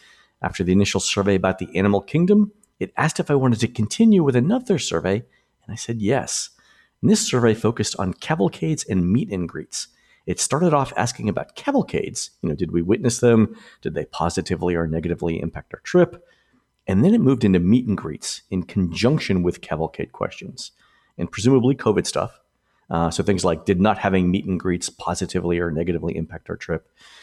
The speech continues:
Would we attend meet and greets if there were still cavalcades, and so on?" And of particular note, Jen says, is that the meet and greet questions separated fur characters from faith characters. So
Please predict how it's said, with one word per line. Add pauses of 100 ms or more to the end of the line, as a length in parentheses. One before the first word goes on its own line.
(240)
Would
we
attend
meet
and
greets
if
there
were
still
cavalcades,
and
so
on?" (560)
And
of
particular
note, (300)
Jen
says, (460)
is
that
the
meet
and
greet
questions
separated
fur
characters
from
faith
characters. (480)
So